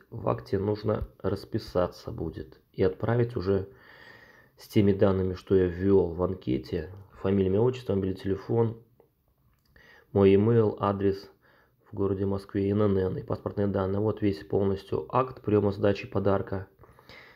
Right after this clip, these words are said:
тысячи рублей. Единственное, что согласно положениям главы двадцать три Налогового кодекса Р Ф, ставка составляет тринадцать процентов от стоимости подарка. Это, а, от тысячи мне еще тринадцать процентов вычтут потом.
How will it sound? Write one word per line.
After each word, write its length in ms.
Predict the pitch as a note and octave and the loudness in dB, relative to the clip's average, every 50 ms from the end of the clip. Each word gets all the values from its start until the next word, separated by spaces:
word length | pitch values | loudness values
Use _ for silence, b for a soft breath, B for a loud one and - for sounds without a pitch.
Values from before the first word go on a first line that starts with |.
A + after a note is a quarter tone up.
| B B _ | B B _
тысячи 420 | - A2 G2+ - - F#2 - - | -2 -2 0 0 -2 -4 -4 -2
рублей. 360 | G2+ G2+ F#2+ G2 G2+ G2 G2 G2 | 0 0 2 4 4 4 4 4
Единственное, 420 | G2 A#2+ G2+ - - - G#2 G2 | 2 0 -2 -2 -2 -4 -4 -4
что 140 | - - - | -4 -6 -6
согласно 680 | - - G2 - G#2 G#2 G2 - - F#2+ F#2 F2+ F#2 - _ _ _ _ b b b b b b b b b b b b b b b b b b _ _ _ _ | -4 -4 0 2 2 0 0 0 -2 -4 -4 -4 -6 -12 _ _ _ _ b b b b b b b b b b b b b b b b b b _ _ _ _
положениям 520 | - - G2 G2+ G2 G2+ G#2+ G2 G2+ G2 G2 | -2 2 4 4 4 4 4 4 4 4 6
главы 260 | G2 G2+ G2 G2 G2+ | 6 6 6 4 2
двадцать 300 | G2 G2+ G2 G2 - - | 2 2 2 0 2 0
три 100 | A2 G2+ | 0 0
Налогового 400 | G2 G2 G2 G2 F#2+ - G2 G2 | 2 2 2 2 2 0 -2 -2
кодекса 460 | - - B2+ A#2 G#2+ - - - G2 | 0 -2 -2 -2 -2 -4 -2 0 2
Р 120 | F#2 F#2 F#2+ F2+ | 2 4 2 0
Ф, 60 | F#2 - - - - - _ _ - - _ _ _ _ _ _ b b b b b b b b b b b b b b _ | 0 -2 -8 -16 -20 -20 _ _ -20 -20 _ _ _ _ _ _ b b b b b b b b b b b b b b _
ставка 560 | - - - A2+ A2+ - - G#2+ G#2 A2 - - - _ _ _ _ _ _ _ _ _ _ _ _ | -12 -2 0 0 0 2 0 0 0 0 -2 -8 -16 _ _ _ _ _ _ _ _ _ _ _ _
составляет 500 | - - - G2+ - - G2+ G#2 G#2+ G#2 | -16 -14 -14 -6 -4 0 2 4 4 4
тринадцать 220 | - G2+ G2+ G2 - | 4 2 2 2 0
процентов 260 | - G#2 A2 G#2 G2 | 0 0 0 0 -2
от 60 | F#2+ - | -4 -2
стоимости 240 | - G#2+ G2+ - | -2 -2 -2 0
подарка. 380 | - G2+ F#2+ F#2+ F2+ F2 - F#2+ | -2 -2 0 0 -2 0 -2 -2
Это, 260 | F#2 - F#2+ F#2 F#2 | -2 2 2 2 2
а, 220 | - - G#2+ G2+ G2+ | 0 0 0 0 0
от 360 | - - G#2+ G2+ - - - _ _ _ _ _ _ _ _ | 0 0 -2 -4 -4 -8 -16 _ _ _ _ _ _ _ _
тысячи 460 | - C3+ B2+ - A#2+ G2+ - - - | -4 -2 -2 -2 -4 -6 -6 -6 -6
мне 260 | G2 F#2 F#2+ G2 G#2 G#2+ | -4 -2 0 0 0 0
еще 220 | G2 - - G#2 | -2 -2 -4 -6
тринадцать 320 | G2 - F#2 G2+ G#2 G#2 | -6 -2 -2 -2 -2 -2
процентов 300 | - A2 G2+ - G2+ F#2+ | -4 -8 -4 -2 -2 -2
вычтут 400 | G2 G#2 A2 G2+ - - - - | 0 -2 -2 -2 -4 -10 -18 -8
потом. 420 | - - F#2 - - F2 E2+ - | -6 -6 -4 -2 -2 -4 -4 -4